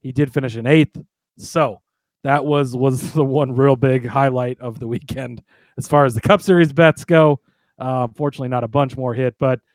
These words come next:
but this one did. Um, and again, these Stewart-Haas cars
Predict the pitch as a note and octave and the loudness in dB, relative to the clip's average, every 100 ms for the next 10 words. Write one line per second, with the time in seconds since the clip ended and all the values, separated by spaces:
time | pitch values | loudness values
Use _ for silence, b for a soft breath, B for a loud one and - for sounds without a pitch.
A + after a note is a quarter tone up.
0 | _ _ _ - D3+ G3 F3+ D#3+ E3 E3 | _ _ _ -2 2 2 2 2 4 6
1 | D3+ C3+ C#3 C3+ B2+ B2 _ C#3+ D#3+ E3 | 4 0 0 2 0 -4 _ -18 -6 -4
2 | C#3 - _ _ _ _ _ _ - C3 | -4 -10 _ _ _ _ _ _ -14 -2
3 | F3+ C#3+ B2 - D#3 E3 D3+ E3+ F#3+ F#3 | 0 0 -2 0 0 2 0 -2 2 2
4 | E3+ - | 0 -6